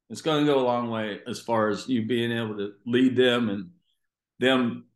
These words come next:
giving their best shot for your, for you or for your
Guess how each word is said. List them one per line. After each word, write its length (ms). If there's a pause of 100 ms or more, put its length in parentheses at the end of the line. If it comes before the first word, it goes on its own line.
(100)
giving 240
their 160
best 280
shot 340 (240)
for 100
your, 460 (140)
for 100
you 400
or 160
for 160
your 300